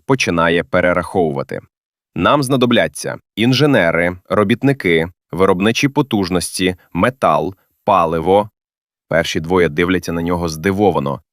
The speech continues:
а потім хором: «Ось хто заважає нам зробити ракету». Зеленський якось їхав в автомобілі по українській глибинці в компанії двох або трьох колег-політиків.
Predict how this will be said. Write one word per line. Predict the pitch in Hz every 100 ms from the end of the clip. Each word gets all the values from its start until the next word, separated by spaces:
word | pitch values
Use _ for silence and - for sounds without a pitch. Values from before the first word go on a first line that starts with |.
| _ _ _
а | 85
потім | - 98 95 92
хором: | - 92 78 65 _ _ -
«Ось | 151 180 -
хто | - 117
заважає | 120 120 131 135 120
нам | 123
зробити | 110 117 139 139 123
ракету». | 127 147 135 - 76 - 719 - - - - - - - - - - - - - - - - - - 117 - - - - - - - - - - 269 - 311 311 269 - 120 - 113 110 - 113 - 110 113 - - - _ -
Зеленський | 110 143 104 82 - 80
якось | 80 85 -
їхав | 92 87 78
в | 80
автомобілі | - 90 90 117 98
по | - 85
українській | - - 90 85 76 80
глибинці | 80 90 85 160 139 78 71
в |
компанії | - 78 85 107 95 87
двох | 78 82 107 -
або | 76 76 73
трьох | - 85 -
колег-політиків. | 78 82 - 90 90 73 73 67 60